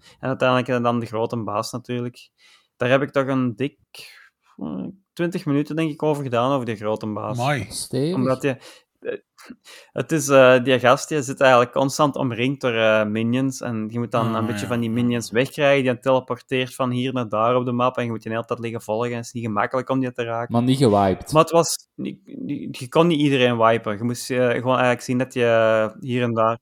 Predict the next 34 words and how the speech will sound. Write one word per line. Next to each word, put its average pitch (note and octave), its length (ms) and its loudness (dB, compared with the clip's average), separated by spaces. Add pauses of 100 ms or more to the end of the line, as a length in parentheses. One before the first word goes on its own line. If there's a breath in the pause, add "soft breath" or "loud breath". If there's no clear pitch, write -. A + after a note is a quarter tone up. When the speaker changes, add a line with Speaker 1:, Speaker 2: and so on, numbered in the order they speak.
(100)
Speaker 3:
Nee, D3+ 180 0
nee, E3 140 2
maar C3+ 160 4
jij - 160 2
zit D3 160 0
niet D3 160 0
gewiped A2 420 4
op G2+ 120 -4
de G#2 80 -6
baas. F#2 480 -2
Speaker 1:
Ik F3 160 4
ben F3+ 180 4
niet F3+ 120 2
gewiped. C3 540 4
Nee, B2 180 -2
nee, A#2 100 -2
nee, G#2+ 180 -4
nee. G2+ 120 -8
Ik G2 80 -16
heb B2+ 100 -8
hem B2+ 120 -6
volledig, B2 380 0
eh, A#2 440 2
in C3+ 140 0
één C3+ 260 2
run B2 260 2
van A#2+ 200 0
een B2 120 -2
uur B2 180 -2
en A#2 120 -2
vijf, A2 360 2
eh, A2 380 -2
ongeveer, A2 540 -6
eh, - 460 -6